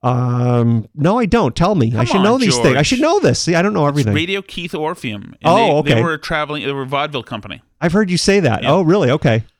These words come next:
Speaker 2: Yeah, and as somebody out of B C owned a piece of that, too.
Speaker 1: Interesting.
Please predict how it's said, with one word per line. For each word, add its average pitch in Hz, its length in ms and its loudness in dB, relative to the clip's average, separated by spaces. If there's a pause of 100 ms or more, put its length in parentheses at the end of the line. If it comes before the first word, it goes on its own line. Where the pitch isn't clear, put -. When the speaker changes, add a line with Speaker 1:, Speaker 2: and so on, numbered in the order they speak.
(140)
Speaker 2:
Yeah, 131 320 -4
and 135 140 -4
as 139 400 -8
somebody 151 600 -6
out 120 140 -6
of 117 100 -10
B 139 160 -8
C 139 240 -10
owned 110 160 -8
a 104 40 -10
piece 113 240 -14
of 98 60 -16
that, 101 220 -12
too. 107 360 -12
Speaker 1:
Interesting. 127 580 -2